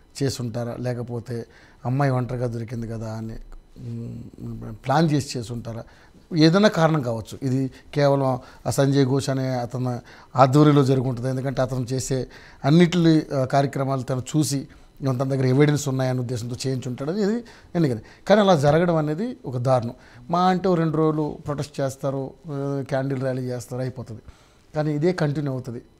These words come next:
ఏంటి సార్, ఒక డాక్టర్గా మీరు కూడా చాలామంది పేషెంట్లు చూసుంటారు, ఆడవాళ్ళని చూసుంటారు and మగవాళ్ళని చూసుంటారు.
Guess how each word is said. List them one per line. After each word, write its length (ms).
ఏంటి 220
సార్, 140
ఒక 200
డాక్టర్గా 540
మీరు 140
కూడా 240
చాలామంది 360
పేషెంట్లు 420
చూసుంటారు, 540
ఆడవాళ్ళని 440
చూసుంటారు 600
and 140
మగవాళ్ళని 480
చూసుంటారు. 420